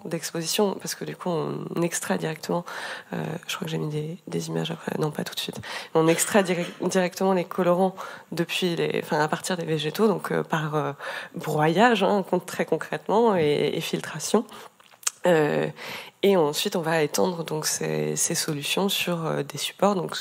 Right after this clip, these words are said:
là, en l'occurrence, j'ai surtout utilisé du papier. Euh, et ensuite, on va insoler,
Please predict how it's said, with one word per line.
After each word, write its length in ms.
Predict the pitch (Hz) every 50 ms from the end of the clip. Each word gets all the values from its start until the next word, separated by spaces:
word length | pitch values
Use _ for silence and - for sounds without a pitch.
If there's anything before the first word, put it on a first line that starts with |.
| -
là, 200 | - 165 165 170
en 60 | 170
l'occurrence, 400 | 160 151 151 - - 180 185 175
j'ai 80 | - 165
surtout 420 | 156 - - - 165 - - 185
utilisé 420 | 175 151 - - - 175 170 170 170
du 100 | - 151
papier. 400 | - - 156 - - - 233 247 - - - - - - - - - - - - - - - -
Euh, 420 | 185 170 156 151 143 143 143 147 - - - - _ _ -
et 180 | - 202 214 196
ensuite, 340 | 165 156 156 - 240 233 -
on 80 | 175
va 280 | 156 156 180 185 - - -
insoler, 540 | 180 180 175 - - - 180 180 185 185